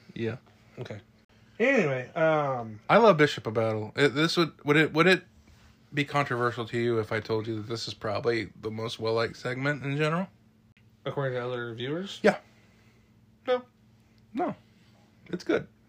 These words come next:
Speaker 2: Yeah.
Speaker 1: Feels almost like an eighties Twilight Zone episode.
Speaker 2: Yeah, I can see that.
Speaker 1: Yeah. It's time,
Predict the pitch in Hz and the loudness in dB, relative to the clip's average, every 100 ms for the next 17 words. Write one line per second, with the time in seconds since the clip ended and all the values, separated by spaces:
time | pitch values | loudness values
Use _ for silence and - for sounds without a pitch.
0 | - 143 - - - _ _ _ 147 156 | -18 -18 -18 -20 -20 _ _ _ -4 -2
1 | 143 127 123 117 - 113 107 110 - 110 | 0 -2 -4 -6 -4 -4 -4 -8 -6 -6
2 | 107 - - - - - - - - - | -6 -10 -12 -12 -12 -12 -14 -16 -18 -16
3 | - - _ _ _ _ _ _ _ _ | -14 -18 _ _ _ _ _ _ _ _
4 | - _ _ _ _ _ _ _ 175 202 | -20 _ _ _ _ _ _ _ -4 -4
5 | - 127 147 - _ _ _ _ 143 139 | -6 -12 -14 -18 _ _ _ _ -6 -6
6 | 120 - _ _ _ _ _ _ - 110 | -6 -12 _ _ _ _ _ _ -18 -16
7 | - - 143 160 104 95 | -12 -6 -4 -2 -4 -10